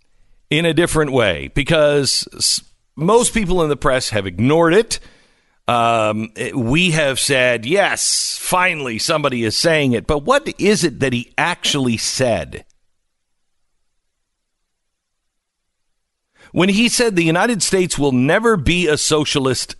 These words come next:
country, the feeling in the room was palpable.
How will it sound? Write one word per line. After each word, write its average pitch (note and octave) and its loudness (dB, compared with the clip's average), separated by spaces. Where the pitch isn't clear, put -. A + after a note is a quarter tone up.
country, B2 -6
the C3 0
feeling A#3+ 2
in G3+ 2
the D3+ 2
room C3+ 2
was F#2+ -4
palpable. A#2+ -4